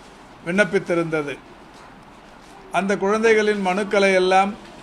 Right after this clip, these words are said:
வட்டாட்சியர் அவர்கள் நாளையோ நாளை மறுநாளோ வீடுகளுக்கே நேரடியாக சென்று கள ஆய்வு மேற்கொண்டு உண்மைத்தன்மை கண்டறிந்து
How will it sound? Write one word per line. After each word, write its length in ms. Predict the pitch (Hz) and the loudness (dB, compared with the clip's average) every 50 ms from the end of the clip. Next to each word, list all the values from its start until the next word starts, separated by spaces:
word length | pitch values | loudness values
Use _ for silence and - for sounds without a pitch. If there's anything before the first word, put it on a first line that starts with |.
| - - - - - - - - - - - - - - - - - - - 151 | -20 -20 -20 -20 -20 -20 -20 -20 -20 -20 -20 -20 -20 -20 -20 -20 -20 -10 -4 -4
வட்டாட்சியர் 680 | 165 160 - 214 208 208 202 - 202 202 190 185 180 | -4 2 4 6 6 6 4 2 0 2 2 2 2
அவர்கள் 300 | 175 180 180 185 196 202 190 180 | 0 0 0 0 0 0 0 2
நாளையோ 340 | 175 185 190 190 190 190 196 190 180 | 2 2 2 2 2 2 2 0 2
நாளை 220 | 175 175 180 180 180 175 | 0 2 2 0 0 0
மறுநாளோ 480 | 175 175 185 185 190 185 180 185 180 170 147 - - - - - - - - - - - - - - - - - - - - - 151 | -2 -2 0 2 2 2 4 4 2 0 0 -4 -8 -16 -20 -20 -20 -20 -20 -20 -20 -20 -20 -20 -20 -20 -20 -20 -20 -20 -20 -8 0
வீடுகளுக்கே 640 | 175 202 214 220 208 208 208 208 190 196 208 208 214 196 185 | 2 4 6 6 6 4 2 2 0 0 -2 -2 -2 0 0
நேரடியாக 580 | 190 202 208 196 190 196 190 190 190 190 190 185 - 180 | 0 0 2 2 2 4 4 4 2 2 -2 -4 -2 -2
சென்று 280 | 180 180 180 190 202 208 202 202 | -2 -2 -2 -2 -2 -2 0 0
கள 140 | 180 175 190 196 190 | 0 2 4 4 4
ஆய்வு 220 | 190 190 185 180 175 180 | 4 4 2 0 -2 -2
மேற்கொண்டு 460 | 175 170 175 180 180 180 180 190 185 170 135 107 - - - - - - - - - - - - - - - - - - - - - - - - 165 | -4 -2 -4 -6 -6 -4 -2 -2 -2 -2 -4 -8 -12 -18 -18 -20 -20 -20 -20 -20 -20 -20 -20 -20 -20 -20 -20 -20 -20 -20 -20 -20 -20 -20 -14 -6 -4
உண்மைத்தன்மை 640 | 180 202 208 220 220 214 214 202 190 196 196 196 202 190 180 | -2 0 2 0 0 2 0 0 0 0 0 -2 -2 -2 -2
கண்டறிந்து 640 | 180 180 180 196 190 185 185 180 180 175 190 196 | -4 -2 0 0 0 0 0 -2 -2 -2 0 0